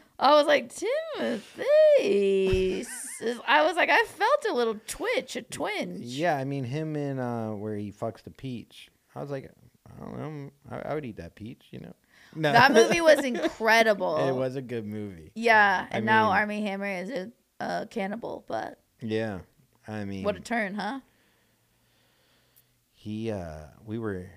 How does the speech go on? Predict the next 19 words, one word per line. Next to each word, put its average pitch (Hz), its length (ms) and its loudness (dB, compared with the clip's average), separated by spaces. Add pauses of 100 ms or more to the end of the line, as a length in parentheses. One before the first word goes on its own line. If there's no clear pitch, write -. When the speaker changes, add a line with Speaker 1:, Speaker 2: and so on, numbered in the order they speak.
(140)
Speaker 2:
when 101 180 -8
we 95 120 -8
did 98 240 -6
F 98 180 -6
Boy 92 180 -6
Island, 92 300 -4
we 87 60 -8
were 87 60 -6
in 87 60 -8
the 87 80 -8
Cayman 90 320 -8
Islands, 87 460 -8
and 85 100 -14
he 87 120 -10
lives 90 280 -8
down 90 220 -12
there. 90 280 -16 (360)
Speaker 1:
Hilarious. 226 800 -4
Speaker 2:
Yeah, 90 140 -10